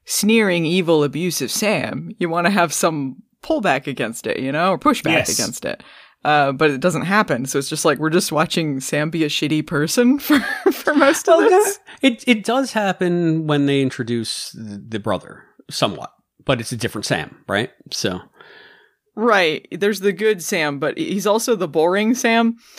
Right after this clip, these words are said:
Speaker 1: 'cause he's just, like, doing professor stuff and, like, nothing of interest happens. I started skimming 'cause I'm like, "This is so boring." <laughs> And then, like, finally it gets to their, like,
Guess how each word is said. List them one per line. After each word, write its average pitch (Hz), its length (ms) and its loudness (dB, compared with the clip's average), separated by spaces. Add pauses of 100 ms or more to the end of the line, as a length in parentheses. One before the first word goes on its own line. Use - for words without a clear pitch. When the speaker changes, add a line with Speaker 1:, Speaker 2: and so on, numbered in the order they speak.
(180)
Speaker 1:
'cause 285 280 0
he's 247 180 -4
just, 359 200 0
like, 277 240 0
doing 220 340 2
professor 202 540 0
stuff 262 440 0
and, 196 180 -2
like, 190 280 0
nothing 196 480 0
of 180 140 -2
interest 170 480 -2
happens. 143 580 -2
I 165 80 0
started 220 320 2
skimming 156 480 -2
'cause 156 140 -4
I'm 160 100 -2
like, 151 140 -2
"This 147 160 -4
is 185 120 2
so 151 380 2
boring." 139 500 0 (160)
<laughs> - 140 -16
And 262 400 4
then, 226 120 2
like, 208 260 2 (260)
finally 190 480 0
it 180 100 -2
gets 185 240 -2
to 185 100 0
their, 170 200 2
like, 170 300 2